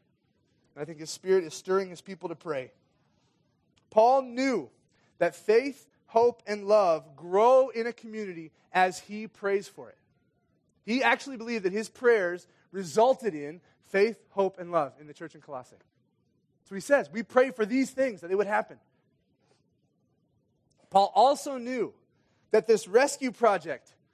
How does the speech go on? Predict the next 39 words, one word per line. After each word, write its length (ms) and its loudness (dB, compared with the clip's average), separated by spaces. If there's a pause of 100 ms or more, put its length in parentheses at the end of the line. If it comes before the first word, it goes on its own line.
(140)
the 100 -4
rescue 420 2
project 440 0
of 140 -6
Jesus 440 -2
and 100 -4
his 140 -4
people 380 0
breaching 800 -2
the 100 -4
kingdom 520 -2 (220)
of 80 2
the 80 2
things 300 -4
that 100 0
destroy 540 2
our 180 0
lives 480 2 (240)
to 140 0
transfer 680 0
people 320 0
to 60 -10
the 100 -8
kingdom 280 -10
of 100 -8
Jesus, 480 -8 (760)
only 440 4
happens 520 -2
as 220 0
we 80 -10
pray 340 -2
for 240 -4
it. 140 -8 (2250)
And 120 -2
if 100 -6
you're 160 0
still 220 -4
exploring 480 -6
Jesus, 500 -10